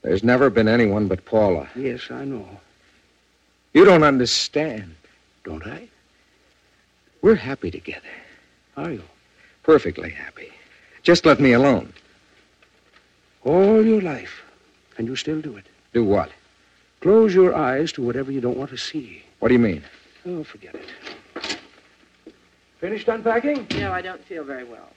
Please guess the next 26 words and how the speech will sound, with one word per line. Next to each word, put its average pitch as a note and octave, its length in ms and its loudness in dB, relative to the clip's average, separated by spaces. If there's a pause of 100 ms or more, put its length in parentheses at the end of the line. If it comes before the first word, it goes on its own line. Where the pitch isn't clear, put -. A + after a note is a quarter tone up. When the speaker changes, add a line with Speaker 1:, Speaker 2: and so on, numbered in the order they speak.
(220)
Speaker 2:
Uh-huh. A#2+ 440 -12 (540)
Speaker 1:
What'd C3+ 140 0
the C#3 60 4
doctor B2 380 2
say? D2+ 380 -10 (120)
Speaker 3:
Finally F#3+ 300 -2
got F3 160 0
around F3 240 -2
to D#3 60 -2
asking E3 380 -4
me. E3+ 200 -10 (120)
Speaker 1:
Well, E2 120 -10
I G#2+ 140 -2
didn't G2 220 0
know G2 140 -2
you'd F#2+ 260 -2
gone A2+ 120 0
Speaker 3:
Doesn't A#3+ 400 0
Speaker 1:
there. E3 60 -8
Speaker 3:
know D#3+ 200 0
what's D#3+ 300 -4
wrong C3 260 -4
with C3 160 -8
me. C#3+ 100 -2
Nobody C#3+ 360 -2
does. - 340 -18